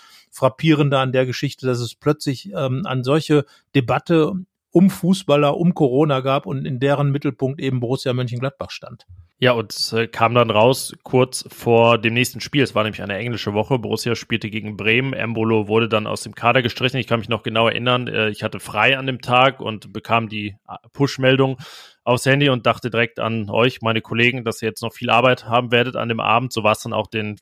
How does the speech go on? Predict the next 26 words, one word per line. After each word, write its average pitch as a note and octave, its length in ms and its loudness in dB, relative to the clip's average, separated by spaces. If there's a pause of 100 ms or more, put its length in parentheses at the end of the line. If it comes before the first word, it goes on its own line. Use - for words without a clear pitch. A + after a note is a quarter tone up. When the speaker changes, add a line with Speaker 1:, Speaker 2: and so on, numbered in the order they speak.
Speaker 2:
ganzen G#2 320 -4
nächsten A2+ 320 -4
Tag, A#2 440 2
ähm, G2+ 400 -10
weil, G2 300 0 (400)
ja, A2 360 2 (120)
ist - 100 -16
ja C3+ 80 4
auch A#2 60 4
immer B2+ 160 2
die A#2 400 -4
Frage A#2 380 0
war, A2 160 2
was A2+ 200 2
jetzt A#2+ 220 -2
schon A#2 260 -2
irgendwie A2+ 320 -6
bestätigt G#2+ 580 -4
und G#2+ 200 -6
belegt B2+ 400 2
war C3 360 2
von A#2+ 220 -4
dem, A#2+ 220 0
was A#2 160 0
so B2 240 -2
herumschwirrte. B2 1080 0